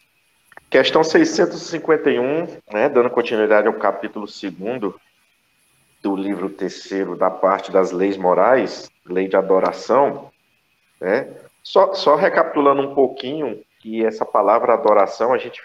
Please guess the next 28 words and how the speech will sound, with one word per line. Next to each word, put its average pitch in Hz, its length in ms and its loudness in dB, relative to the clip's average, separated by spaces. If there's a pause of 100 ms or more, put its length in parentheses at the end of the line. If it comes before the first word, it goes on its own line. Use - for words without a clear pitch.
foi 113 160 -4
buscar 110 300 -8
um 107 140 -2
pouco - 200 -12
a 107 60 -4
etimo-, 101 500 -8
foi 117 120 -4
buscar 113 240 -2
a - 20 2
etimologia, 104 720 -4
né? 98 300 -2
A 95 260 -2
etimologia 98 840 -6
da 92 120 -6
palavra, 80 540 -6
né? 95 180 -6 (720)
Ela 110 100 -2
significa 127 680 -2
pedir 127 540 2
orando, 107 640 2 (220)
né? 110 260 -4 (760)
Então, 113 380 4
a 120 80 4
gente 123 260 -4
veio 120 200 4
aqui, 117 200 0
aqui 117 220 -4
na, 113 320 -2